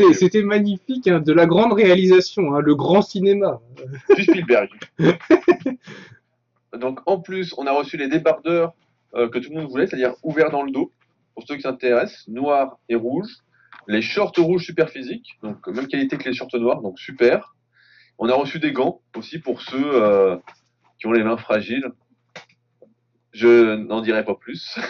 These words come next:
Speaker 1: <laughs> Et enfin, bientôt, nous allons recevoir les ceintures de force super physiques. Donc là, on a lancé la production aujourd'hui. Donc, euh, je suis assez content. Normalement, le cuir sera pas trop, pas trop raide, parce que souvent, les ceintures de powerlifting,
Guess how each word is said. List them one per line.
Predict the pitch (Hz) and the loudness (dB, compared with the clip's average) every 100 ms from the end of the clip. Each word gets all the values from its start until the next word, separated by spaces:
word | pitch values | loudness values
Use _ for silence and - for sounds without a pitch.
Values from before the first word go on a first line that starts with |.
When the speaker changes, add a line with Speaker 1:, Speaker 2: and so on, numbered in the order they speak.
| - - 784 784 740 | -12 -14 -14 -18 -6
Speaker 1:
<laughs> | - - _ _ _ - | -6 -6 _ _ _ -2
Et | 185 | -2
enfin, | 160 175 165 | 0 0 2
bientôt, | 190 175 214 196 | 0 0 -6 -4
nous | |
allons | 151 208 | -2 -2
recevoir | - 139 135 202 - _ _ _ _ | -2 0 0 -2 -6 _ _ _ _
les | 104 160 240 | -2 0 0
ceintures | - - 220 175 226 | -4 -4 -4 -2 -2
de | 175 | 0
force | 175 175 208 - - | 0 0 -2 -4 -16
super | - 208 185 175 | -16 -6 -4 -4
physiques. | 143 107 - _ - _ _ _ _ _ _ _ _ | -6 -20 -20 _ -20 _ _ _ _ _ _ _ _
Donc | 107 | -8
là, | 156 | -4
on | |
a | 131 | -2
lancé | 117 | -2
la | 135 | -4
production | 127 127 123 147 | -6 -8 -10 -8
aujourd'hui. | 135 117 107 110 - _ _ _ _ _ _ | -4 -4 -4 -8 -14 _ _ _ _ _ _
Donc, | 104 - | -16 -8
euh, | 98 | -8
je | 92 | -4
suis | 120 | -4
assez | 127 156 | -4 -6
content. | 131 160 | -4 -2
Normalement, | 175 120 120 156 | 0 0 0 -4
le | 135 | -6
cuir | 120 - | -8 -8
sera | - - | -4 -4
pas | - | -2
trop, | 175 - 156 151 143 131 127 _ _ _ _ | -4 -2 -4 -2 -2 -2 -4 _ _ _ _
pas | 160 | -2
trop | - 151 | 0 -2
raide, | 127 | -2
parce | 147 | -2
que | - | -8
souvent, | 110 - 139 151 - | -14 -12 -12 -10 -10
les | |
ceintures | 113 127 135 | -10 -8 -8
de | |
powerlifting, | 110 131 123 123 - 156 | -4 0 0 -2 -10 -16